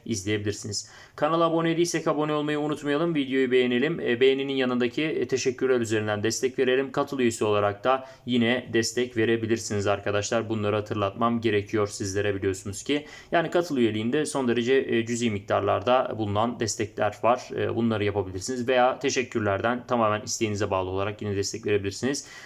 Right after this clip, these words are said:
Bunların haricinde arkadaşlar videoyu beğenmenizi tabii ki rica ediyorum. Diğerleri zorunlu değildir ama videoyu beğenirseniz çok makbule geçecektir.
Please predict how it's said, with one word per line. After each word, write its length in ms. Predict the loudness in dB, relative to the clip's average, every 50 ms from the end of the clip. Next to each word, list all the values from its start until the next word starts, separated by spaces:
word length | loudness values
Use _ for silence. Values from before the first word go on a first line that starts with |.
| -20 -20 -6 0
Bunların 300 | 2 4 4 4 2 2
haricinde 400 | 4 4 4 2 2 2 2 2
arkadaşlar 440 | 2 2 2 0 0 2 2 0 0
videoyu 380 | -2 -4 0 0 0 2 2 2
beğenmenizi 520 | 2 2 2 2 0 0 0 0 -2 -2
tabii 240 | 0 0 0 0 -2
ki 120 | -4 -4
rica 240 | -4 0 2 2 2
ediyorum. 260 | 4 4 2 2 2 0
Diğerleri 400 | 2 2 2 4 2 2 0 0
zorunlu 400 | 2 0 0 0 0 -2 0 0
değildir 340 | 0 0 0 0 -2 0 0
ama 260 | 2 2 2 0 0
videoyu 340 | -2 -2 0 0 0 2 0
beğenirseniz 520 | 0 0 -2 -4 -4 -4 -4 -4 -4 -2
çok 320 | -2 -2 -2 -2 -2 -4 -2
makbule 340 | -2 -2 -2 -2 -2 -2 -2
geçecektir. 600 | -2 -4 -4 -6 -8 -8 -8 -10 -14 -16 -16